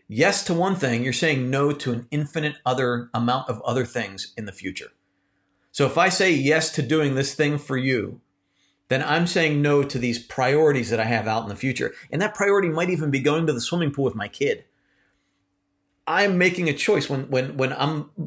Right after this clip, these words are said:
allowing myself to be overwhelmed by things that don't matter. I am deciding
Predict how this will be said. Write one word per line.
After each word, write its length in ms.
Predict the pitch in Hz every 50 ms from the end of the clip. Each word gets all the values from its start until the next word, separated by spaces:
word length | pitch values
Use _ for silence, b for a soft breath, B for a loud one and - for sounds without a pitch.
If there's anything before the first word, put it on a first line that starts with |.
| - _ - -
allowing 420 | 131 143 165 185 196 208 220 202
myself 360 | 190 175 165 - 175 165 -
to 60 | -
be 140 | 135 143 165
overwhelmed 640 | 170 160 170 170 180 170 156 160 160 160 160 147 117
by 140 | - 143 123
things 320 | - - 160 160 156 147 127
that 120 | 135 120
don't 200 | 151 147 151 143
matter. 360 | 139 139 135 131 98 - - - _ _ _ _ _ _ _ _ _ _ _ _ _ _ B B B B B B B _ -
I 120 | 127 156
am 220 | 175 180 175 175 143
deciding 920 | 165 156 - - - 175 160 170 175 170 139 117 95 90 92 104 -